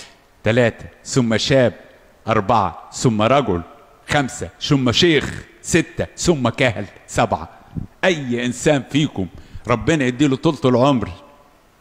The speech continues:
في حياته هيمشي بكم مرحلة؟ سبع مراحل.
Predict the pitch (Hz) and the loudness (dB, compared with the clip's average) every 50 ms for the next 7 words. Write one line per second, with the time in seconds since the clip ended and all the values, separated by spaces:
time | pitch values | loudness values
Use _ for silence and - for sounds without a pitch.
0 | _ _ _ - - 120 107 - 98 101 110 127 143 - - 190 202 190 - - | _ _ _ -6 -4 -4 -2 -2 0 0 2 2 0 2 2 2 2 0 -2 -12
1 | - - - - - - - 127 127 143 165 160 - - 139 - - - 151 143 | -20 -20 -20 -20 -14 -4 0 0 2 2 2 0 -2 -2 -4 -4 -2 0 0 0
2 | 131 127 123 117 110 110 117 110 - - - 127 127 139 135 123 - - - - | 0 -2 -2 -2 -2 0 -2 -2 -2 -2 -2 0 2 2 0 0 -2 -8 -16 -10
3 | - - - - - - - - - - 160 175 170 170 143 127 131 127 127 123 | -10 -10 -10 -10 -18 -14 -12 -6 -2 0 0 2 2 0 0 0 -2 -2 -2 -2
4 | 127 123 117 - - - | -2 -2 -2 -4 -6 -12